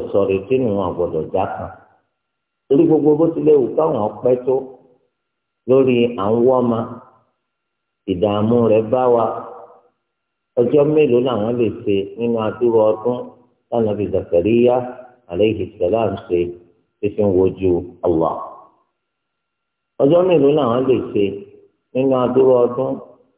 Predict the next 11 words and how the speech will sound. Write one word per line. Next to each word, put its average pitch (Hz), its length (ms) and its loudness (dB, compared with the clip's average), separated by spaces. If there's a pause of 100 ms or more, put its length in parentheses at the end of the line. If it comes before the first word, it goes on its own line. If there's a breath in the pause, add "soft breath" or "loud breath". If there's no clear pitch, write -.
(280)
tánàbí 120 420 2
Ibrahim 90 640 0 (500)
alayhi 90 380 -2 (100)
salam 95 380 -2 (480)
táwọn 120 320 -2
náà 107 260 0
ṣe 95 180 2 (640)
wọ́n 101 120 -2
fi 95 80 -4
ń 98 120 0
wojú 90 360 2